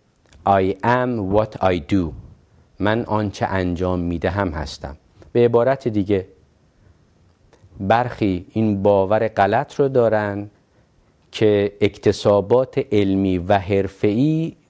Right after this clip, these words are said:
اونها رو تعریف می‌کنن، شغلشون اونها رو توصیف می‌کنه. اینکه بعضی‌ها اصرار عجیبی دارن وقتی که ازشون پر-، می‌پرسید شما کیستید،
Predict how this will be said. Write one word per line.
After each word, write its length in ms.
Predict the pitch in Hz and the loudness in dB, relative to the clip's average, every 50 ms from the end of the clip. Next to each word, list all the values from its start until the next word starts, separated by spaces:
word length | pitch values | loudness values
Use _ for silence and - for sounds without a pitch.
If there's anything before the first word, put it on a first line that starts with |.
| _ _ _ | _ _ _
اونها 380 | _ - 104 98 92 107 113 117 | _ -4 -2 -2 0 0 0 0
رو 380 | 117 120 117 120 117 117 110 - - _ _ _ _ - | 2 2 2 2 0 -2 -4 -10 -16 _ _ _ _ -4
تعریف 680 | 101 95 92 - 92 92 92 101 104 98 - - - 98 | -2 0 0 0 0 -2 0 0 -2 -2 -4 -8 -10 -10
می‌کنن، 460 | 85 - - 87 82 80 78 80 85 - _ _ _ _ _ | -10 -8 -8 -10 -8 -8 -10 -12 -14 -16 _ _ _ _ _
شغلشون 840 | - - - - - 143 135 - 113 98 87 - - 92 87 80 76 - _ _ _ _ _ _ _ | -16 -14 -4 2 2 2 2 2 0 0 0 0 -2 -4 -2 -4 -6 -10 _ _ _ _ _ _ _
اونها 340 | - 95 92 90 98 98 95 | -6 -4 -4 0 0 2 2
رو 100 | 92 92 | 2 0
توصیف 600 | - - - 92 87 - - - 95 78 - - - | -2 -2 -2 -2 -2 -2 -6 -8 -8 -8 -8 -10 -12
می‌کنه. 400 | 80 - - 82 76 73 73 - _ _ _ _ _ _ _ _ _ _ _ _ _ _ _ _ _ - _ - _ - | -12 -10 -8 -8 -8 -8 -10 -14 _ _ _ _ _ _ _ _ _ _ _ _ _ _ _ _ _ -20 _ -20 _ -8
اینکه 180 | 104 - 104 | -6 -6 -2
بعضی‌ها 640 | 92 107 110 113 107 107 101 110 110 110 113 113 - _ _ - - _ _ _ _ | 0 2 2 2 0 0 0 2 2 2 2 -2 -8 _ _ -20 -20 _ _ _ _
اصرار 340 | 101 95 - - 110 110 110 | -4 -4 0 2 2 4 4
عجیبی 500 | 107 90 92 92 90 101 110 113 107 101 | 2 0 0 -4 -4 -4 -2 0 0 2
دارن 380 | 85 95 90 87 87 82 80 82 | 2 2 2 2 0 -2 -2 0
وقتی 300 | 90 90 - - 98 85 | 0 -2 -2 -2 -8 -4
که 320 | - 101 95 95 92 90 - - _ _ _ _ _ _ | 0 2 2 2 2 -2 -6 -16 _ _ _ _ _ _
ازشون 440 | 95 95 87 98 95 - 101 95 90 | -4 -2 -2 -2 -4 -2 -4 -4 -4
پر-، 280 | - - 101 98 95 95 95 | -4 -2 -2 0 0 -2 -4
می‌پرسید 880 | 82 90 92 82 92 104 104 98 - 101 98 90 - - 98 90 - | -6 -8 -8 -4 -2 -2 -2 -2 -2 -4 -4 -4 -2 -4 -4 -4 -4
شما 360 | - - - 95 95 92 92 87 | -6 -4 -2 0 0 0 -2 -2
کیستید، 720 | - - - 98 92 - - - - 139 139 139 139 | -6 -6 -6 -4 -4 -4 -8 -4 -2 0 0 0 -2